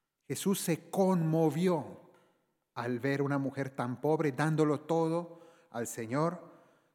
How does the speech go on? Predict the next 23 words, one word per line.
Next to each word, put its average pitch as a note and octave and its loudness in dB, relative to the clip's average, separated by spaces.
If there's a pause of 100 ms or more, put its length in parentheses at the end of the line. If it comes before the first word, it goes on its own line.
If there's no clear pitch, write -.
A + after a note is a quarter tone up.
llena D3 0
de C#3 -2
confianza D#3+ -4
y D3+ -2
de C#3+ 0
sencillez C3 -8
y C3+ -14
de G#2+ -10
fe. G#3 -8 (920)
Se B2+ -14
conmovió B2 -4
al D#3 -6
verla E3+ -2
y - -4
la C3+ -6
puso E3+ -2
de C3 -4
ejemplo, B2 -4
nos F3 2
la C#3+ -6
puso E3+ -4
de B2+ -4
ejemplo - -14